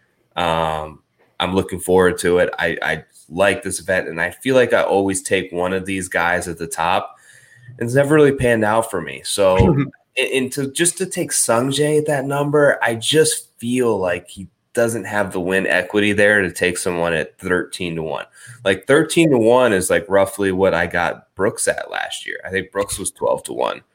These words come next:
Speaker 2: Right.
Speaker 1: And, like, does Brooks win the Honda? No, but he wins a lot more than a guy like Sung Jae. The year before, I think I had Justin Thomas at, like, twelve to one. So those are the type of guys that should be in this range. Now, granted,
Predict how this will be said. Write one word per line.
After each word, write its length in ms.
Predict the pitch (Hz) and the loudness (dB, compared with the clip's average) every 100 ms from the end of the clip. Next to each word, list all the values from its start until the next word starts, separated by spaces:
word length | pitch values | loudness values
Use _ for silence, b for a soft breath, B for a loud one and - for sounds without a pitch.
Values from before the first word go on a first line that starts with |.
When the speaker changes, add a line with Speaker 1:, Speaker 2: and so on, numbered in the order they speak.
| _ _ - | _ _ -6
Speaker 2:
Right. 120 | 143 | 0
Speaker 1:
And, 80 | 101 | 2
like, 120 | 95 - - | 2 0 0
does 120 | 104 - | -2 2
Brooks 320 | 113 107 - | 2 2 -2
win 240 | 104 107 107 | 0 0 0
the 80 | 95 | 0
Honda? 680 | 98 101 120 139 156 165 139 98 | 0 2 4 4 2 -4 -14 -18
No, 580 | 90 87 78 78 110 - | -8 -6 -4 -2 -4 0
but 200 | 101 101 | 0 0
he 400 | 113 139 156 113 107 | -2 -4 -2 -4 0
wins 400 | 131 170 123 101 | 4 4 4 0
a 60 | 98 | 2
lot 260 | 110 104 | 2 2
more 200 | 104 104 | 2 2
than 100 | 98 | 2
a 60 | 92 | 2
guy 160 | 92 90 | 0 0
like 160 | 85 | -2
Sung 280 | - 110 117 | -4 -4 -2
Jae. 220 | 92 71 - b b - | -4 -6 -8 b b -4
The 100 | 107 | 2
year 200 | 117 123 | 4 4
before, 360 | 120 135 135 | 0 2 2
I 60 | 113 | 2
think 180 | 113 107 | 0 0
I 80 | |
had 200 | 104 104 | 2 0
Justin 380 | 101 107 - 107 | 2 0 0 -6
Thomas 520 | - 127 135 120 82 | -6 -2 0 0 -4
at, 100 | - | -6
like, 180 | 69 82 | -6 -6
twelve 300 | - 80 78 | -4 -4 -4
to 80 | - | -8
one. 260 | 69 65 - | -8 -10 -10
So 420 | - 107 104 104 b b b b _ | 0 2 2 -2 b b b b _
those 360 | 104 135 180 170 | 0 4 4 2
are 60 | 151 | 0
the 120 | 135 | 0
type 280 | 127 117 104 | 2 2 0
of 80 | 90 | -2
guys 400 | 98 104 113 110 | 0 0 0 0
that 200 | 90 - | -4 -4
should 260 | - 107 | -6 -4
be 120 | 107 | -4
in 100 | 101 | -4
this 180 | 90 - | -6 -6
range. 320 | 98 101 110 110 | -2 -2 -4 -4
Now, 140 | 107 | -6
granted, 420 | 107 120 120 117 | -2 -2 0 -4